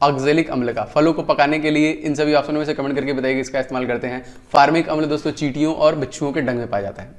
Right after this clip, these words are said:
अगला देखिए क्वेश्चन, इसमें से, अ, इनमें से इसे ना तो बनाया जा सकता है और ना ही नष्ट किया जा सकता है, वो क्या है?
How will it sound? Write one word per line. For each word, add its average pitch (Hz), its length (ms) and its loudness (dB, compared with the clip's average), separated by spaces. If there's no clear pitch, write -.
अगला 147 160 0
देखिए 156 160 0
क्वेश्चन, 147 280 -4
इसमें 208 260 2
से, 240 380 6
अ, 160 260 2
इनमें 196 220 4
से 214 180 6
इसे 208 480 4
ना 156 180 2
तो 180 140 -2
बनाया 139 260 2
जा 165 80 4
सकता 170 260 -2
है 190 80 2
और 190 100 4
ना 160 140 0
ही 156 120 2
नष्ट 143 200 0
किया 113 140 -2
जा 110 80 -6
सकता 107 160 -8
है, 120 60 -4
वो 135 60 0
क्या 131 200 2
है? 98 300 -6